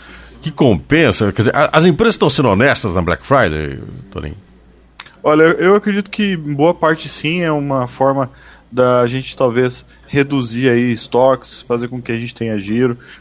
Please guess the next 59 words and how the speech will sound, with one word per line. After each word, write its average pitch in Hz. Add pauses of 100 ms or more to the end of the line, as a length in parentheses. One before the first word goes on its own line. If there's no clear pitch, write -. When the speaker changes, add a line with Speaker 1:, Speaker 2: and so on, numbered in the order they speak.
Speaker 2:
As 113
empresas 123
aguardam 127
muito 123
a 110
mensalidade. 113 (440)
E 123
hoje 143
em -
dia, 165
com 175
a 170
informação 156
na 147
internet, 135
a -
gente 135
tem 127
aí 123
sites 123
que -
a 120
gente 120
consegue 123
comparar 113
o -
histórico 110
até 117 (320)
de 117
um 113
ano, 131
de 117
como 120
se -
comportou 113
aquele 117
produto. 113 (380)
Então, 110
aumentar 123
o 123
preço 120
antes 127
da 117
Black 117
Friday, 113 (400)
é, 117
vai 131
ficar -
evidente. 135
A -
gente 107
vai 120
ter 95
Speaker 1:
Uhum. 131
Speaker 2:
o 120
gráfico 120
lá, 113
subiu, 117
depois, 113